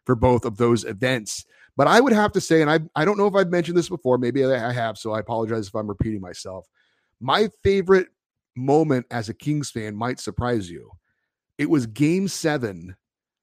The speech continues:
uh, against the Chicago Blackhawks in Chicago,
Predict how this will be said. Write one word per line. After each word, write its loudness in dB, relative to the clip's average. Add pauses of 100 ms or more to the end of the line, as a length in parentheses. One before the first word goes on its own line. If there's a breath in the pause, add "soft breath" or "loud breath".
(180)
uh, -6
against -4
the -8
Chicago -2
Blackhawks -6
in -6
Chicago, -10